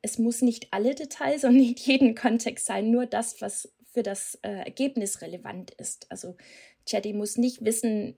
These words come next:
wie alt du warst, als du Fahrradfahren gelernt hast und so weiter.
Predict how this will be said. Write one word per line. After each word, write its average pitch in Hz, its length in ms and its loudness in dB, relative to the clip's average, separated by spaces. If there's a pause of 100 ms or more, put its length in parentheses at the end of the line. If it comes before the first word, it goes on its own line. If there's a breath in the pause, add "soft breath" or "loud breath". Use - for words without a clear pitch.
(140)
wie 214 200 -6
alt 202 200 -2
du 202 140 -4
warst, 185 260 -8
als - 220 -8
du 202 100 -10
Fahrradfahren 190 1040 -10
gelernt 175 500 -8
hast - 260 -10
und 180 140 -14
so - 180 -14
weiter. 190 340 -8